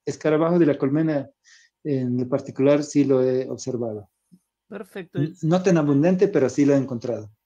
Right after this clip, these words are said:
Speaker 2: Perfecto, y ahora lo llevo al área de la apiterapia, ¿sí? Que es la parte fundamental.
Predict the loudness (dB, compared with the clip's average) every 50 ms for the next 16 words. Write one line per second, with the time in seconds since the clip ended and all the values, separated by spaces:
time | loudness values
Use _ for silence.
0 | _ _ -12 -12 -12 -12 -12 -14 -14 -14 -12 _ -12 -10 -10 -8 -8 -8 -8 -8
1 | -10 -10 -10 -10 -10 -8 -6 -6 -6 -6 -6 -6 -4 -4 -4 -4 -6 -8 -10 -12
2 | -16 -14 -12 -8 -6 -6 -6 -6 -8 -10 -12 -14 -12 -12 -14 -14 -16 -20 -20 _
3 | -20 -20 -20 -20 -20 _ -18 -16 -16 -16 -16 -16 -16 -14 -16 -16 -16 _ -20 -20
4 | _ -20 -18 -16 -16 -16 -16 -16 -18 -16 -12 -10 -10 -10 -10 -12 -14